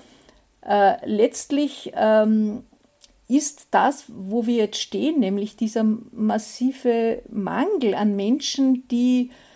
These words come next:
äh, in diesem Bereich arbeiten können und wollen, weil sie, die drinnen sind, wirklich diese Überlastung so massiv spüren und viele junge Menschen nicht mehr in diesen Bereich gehen wollen,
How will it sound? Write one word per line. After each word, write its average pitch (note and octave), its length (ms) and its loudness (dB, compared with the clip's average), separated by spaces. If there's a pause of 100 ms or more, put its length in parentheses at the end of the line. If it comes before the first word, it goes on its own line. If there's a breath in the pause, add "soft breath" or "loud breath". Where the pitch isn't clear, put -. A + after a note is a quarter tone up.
(380 loud breath)
äh, G#3+ 360 0
in A#3+ 120 2
diesem B3+ 300 2
Bereich G#3+ 440 0
arbeiten G3+ 540 -2
können B3+ 500 -2
und G3+ 200 -6
wollen, G#3+ 440 0
weil G#3 260 0
sie, C4 320 0 (380)
die C#4+ 200 4
drinnen D4+ 400 0
sind, G3+ 400 -4 (600 soft breath)
wirklich C4 800 2 (440)
diese B3+ 220 4
Überlastung G#3 1000 0
so D#4 440 2
massiv B3+ 520 -2
spüren A#3+ 600 0 (340 loud breath)
und A3 180 4
viele C#4 280 2
junge B3 320 4
Menschen A#3+ 600 0 (300 loud breath)
nicht A#3 400 6
mehr B3 180 4
in A#3 140 2
diesen A#3 280 0
Bereich G#3 440 -4
gehen C4+ 300 0
wollen, D#3 380 -8